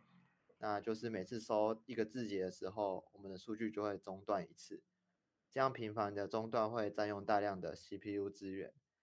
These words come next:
那另外，如果没有及时的读取走数据的话，那下一个字节的数据将会被覆盖，那我们将会造成数据丢失的情况发生。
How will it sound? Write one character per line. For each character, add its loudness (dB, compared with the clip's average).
那 0
另 -2
外， 4
如 -2
果 2
没 -2
有 0
及 -8
时 -8
的 -2
读 0
取 -2
走 2
数 -6
据 -4
的 -2
话， -4
那 -2
下 4
一 6
个 4
字 -4
节 2
的 0
数 -6
据 0
将 -2
会 0
被 -2
覆 -6
盖， 0
那 0
我 -6
们 -8
将 2
会 0
造 4
成 -6
数 -4
据 -2
丢 2
失 -8
的 0
情 -10
况 -6
发 -2
生。 -8